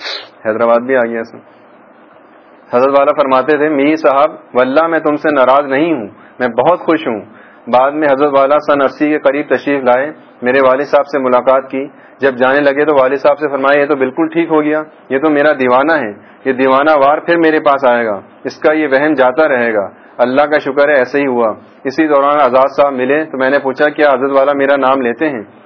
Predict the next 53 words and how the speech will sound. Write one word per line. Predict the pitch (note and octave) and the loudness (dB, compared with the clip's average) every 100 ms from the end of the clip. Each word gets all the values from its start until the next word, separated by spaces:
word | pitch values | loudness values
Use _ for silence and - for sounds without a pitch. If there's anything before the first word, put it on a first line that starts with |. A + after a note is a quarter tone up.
| - | -8
انہوں | B2+ C3 | -2 0
نے | C3 | 2
کہا، | D3 | 0
"حضرت | B2+ C3+ | 2 0
والا | C3+ C3+ | 2 2
تو | D3 D#3 | 0 -2
تمہیں | C#3+ D3 | -2 -2
بہت | A#2+ D3 D3+ | -2 -2 0
یاد | C#3 C3+ | 0 0
کرتے | B2 A#2 D3 C3+ | -2 -4 -6 -8
ہیں | D3 - - - - - | -10 -16 -20 -20 -20 -8
کہ | - C3+ | -2 2
وہ | D3 | 2
ایسا | C3+ D#3+ D#3 | 2 2 0
تھا، | D3+ D3 | 2 2
وہ | C#3+ C#3 | 2 2
ایسا | C3 C3 D3 | 2 2 0
تھا، | C#3+ C3+ A#2+ - - - | 0 0 -2 -6 -20 -6
میں | B2 | 0
نے | C#3+ | 0
اس | C#3+ | 0
کے | D#3 | -2
لیے | D3+ D3 | 0 2
غلاف | B2+ C3 C3+ D#3 | 2 2 0 0
کعبہ | C3+ C3 D#3+ | 2 2 0
پکڑ | D3+ D3+ | 0 0
کر | D3+ C3+ | 0 0
دعا | C3 C3 | 2 0
کی | C3 B2+ A#2 | -2 -6 -6
ہے، | G2+ - - | -10 -16 -6
ابھی | B2 C#3 | -2 0
تک | D3+ D#3+ | 0 0
نہیں | D3+ D3+ | 0 0
آیا، | C#3 C3+ B2+ | 2 2 2
بے | B2 B2 | 0 0
چین | C#3+ D#3 | 0 0
رہتے | B2+ A#2+ A#2+ | 0 -2 -6
ہیں۔" | G#2 | -8
یعنی | A2+ A#2 B2 | -8 -6 -4
حضرت | A#2 B2 | -4 -4
میر | B2 | -4
صاحب | B2 C3 B2 | -2 -2 -2
کے | B2+ | -2
لیے | C3+ | -2
حضرت | B2 A#2+ | -2 0
والا | A#2+ B2 | 0 -2
نے | C#3+ G3 - - - | -6 -12 -18 -20 -6
غلاف | A#2+ B2 B2 | 0 0 0
کعبہ | C#3+ C3 C3+ C#3 C3+ | 0 0 2 0 0
پکڑ | B2+ | 0
کے | C3 | -2
دعا | A2+ A2+ | 0 -2
کی، | A2+ | -2